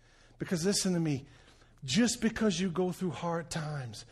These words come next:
just because things get difficult, doesn't mean you're in a wrong place. All this book does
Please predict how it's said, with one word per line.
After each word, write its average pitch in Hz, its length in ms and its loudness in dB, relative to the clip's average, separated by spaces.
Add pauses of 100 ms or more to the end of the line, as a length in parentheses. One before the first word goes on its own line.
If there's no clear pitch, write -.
(280)
just 202 320 2
because 240 360 2
things 220 260 4
get 160 240 -2
difficult, 170 680 -2 (380)
doesn't 185 340 2
mean 196 220 2
you're 175 140 2
in 156 80 0
a 151 40 -2
wrong 147 360 -2
place. 147 520 -8 (360)
All 190 180 2
this 220 220 4
book 170 320 2
does 226 360 6